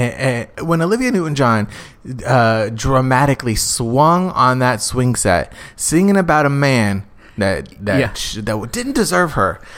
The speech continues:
Speaker 1: Have you ever been a little gay and, and sat, put your
Speaker 2: Yeah.
Speaker 1: little fingers betwixt the, the chain link of a swing? And pined after a man
Speaker 2: And an
Speaker 1: who
Speaker 2: ow,
Speaker 1: didn't
Speaker 2: ow.
Speaker 1: deserve you.
Speaker 2: Yeah. <laughs>
Speaker 1: Yes, that's, that was,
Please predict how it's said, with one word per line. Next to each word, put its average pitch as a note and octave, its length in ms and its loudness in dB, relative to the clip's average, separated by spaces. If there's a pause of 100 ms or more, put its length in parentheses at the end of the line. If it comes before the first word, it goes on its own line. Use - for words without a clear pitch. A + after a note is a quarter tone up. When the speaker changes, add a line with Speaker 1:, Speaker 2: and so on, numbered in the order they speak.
(520)
Speaker 1:
Have D#4+ 120 0
you A4 160 4
ever A3+ 160 0
been F#3+ 180 2
a E3 60 4
little D#3+ 200 4
gay D3+ 440 2 (100)
and, C3+ 240 0
and C3 200 0
sat, - 540 0
put - 200 2
your C3 100 6
Speaker 2:
Yeah. A#2+ 60 4
Speaker 1:
little F#3 160 2
fingers D3 400 -2
betwixt - 760 -2 (300)
the, C3 260 4
the A#2 160 0
chain F3 380 2
link D#3+ 360 2
of B2+ 120 0
a B2+ 80 4
swing? B2 480 0 (640)
And C#3+ 200 2
pined F#3+ 480 4
after F3 400 2
a D#3 60 4
man D#3 320 4
Speaker 2:
And G3+ 100 2
an E3+ 60 2
Speaker 1:
who - 60 -
Speaker 2:
ow, F#3 40 6
Speaker 1:
didn't D#3 180 2
Speaker 2:
ow. - 40 0
Speaker 1:
deserve D3+ 400 4
you. F3+ 160 4
Speaker 2:
Yeah. B2 100 4 (220)
<laughs> - 220 4
Speaker 1:
Yes, D#4+ 420 4 (120)
that's, A#3+ 460 0 (120)
that A3 480 -2
was, G#3 320 2